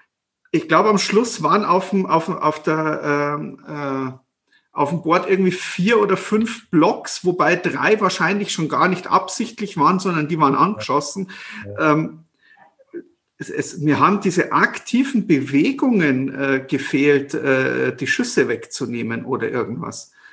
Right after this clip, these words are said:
Speaker 2: Also hat unser Torhüter einfach auch viel mehr Arbeit, weil, äh, ich kann mich noch erinnern, das war so um Minute fünfzig herum oder noch sogar ein bisschen später, da war die Statistik neunzehn zu vier geblockte Schüsse für Ingolstadt.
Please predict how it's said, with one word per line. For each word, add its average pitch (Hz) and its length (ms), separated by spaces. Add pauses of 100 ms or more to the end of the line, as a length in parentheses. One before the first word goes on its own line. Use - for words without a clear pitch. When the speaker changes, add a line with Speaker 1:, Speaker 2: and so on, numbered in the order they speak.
(100)
Speaker 2:
Also 120 220
hat 156 220
unser 196 260
Torhüter 180 420
einfach 160 260
auch 156 220
viel 190 180
mehr 170 160
Arbeit, 151 500
weil, 139 300
äh, 131 480
ich 139 100
kann 175 160
mich 175 100
noch 170 120
erinnern, 175 320
das 156 180
war 151 280
so 151 320
um 160 360
Minute 180 400
fünfzig 202 680
herum 120 380 (640)
oder 135 220
noch 139 200
sogar 139 280
ein 143 60
bisschen 147 260
später, 170 360
da 120 160
war 156 180
die 156 100
Statistik 165 560
neunzehn 180 680
zu 170 140
vier 175 400
geblockte 151 580
Schüsse 143 340
für 139 140
Ingolstadt. 104 680